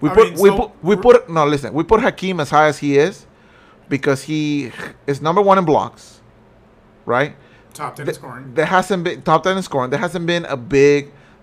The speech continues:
Speaker 1: that has, that I've seen, that has more finesse
Speaker 2: His footwork. He, he was
Speaker 1: His
Speaker 2: soccer, he was a
Speaker 1: footwork
Speaker 2: soccer player.
Speaker 1: than,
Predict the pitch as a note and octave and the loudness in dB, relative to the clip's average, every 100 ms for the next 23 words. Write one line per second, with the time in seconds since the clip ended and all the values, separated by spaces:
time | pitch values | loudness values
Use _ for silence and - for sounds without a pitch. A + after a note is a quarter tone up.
0 | - C3 C3 C#3 C#3 C3+ - _ _ _ | -6 -6 0 0 0 -4 -20 _ _ _
1 | _ _ _ _ _ _ _ - C#3 E3 | _ _ _ _ _ _ _ -2 4 4
2 | D3 - B2 G#2+ F#2 A#2 C#3+ C3 C#3+ D3 | 2 -8 -8 -8 -8 -4 -4 -4 -2 -2
3 | C#3 D3+ B2+ C3+ E3 F#3 - - _ _ | -2 -6 -4 -4 -4 -6 -16 -20 _ _
4 | _ _ C3+ D3 E3+ D#3+ C#3+ B2 E3 - | _ _ -18 -16 -12 -10 -10 -14 -18 -20
5 | - G#3 E3 F3 E3+ F3 F3+ A3 G3+ E3 | -12 -4 0 0 0 -2 0 -4 -8 -14
6 | A2 G2+ E3 | -14 -2 -2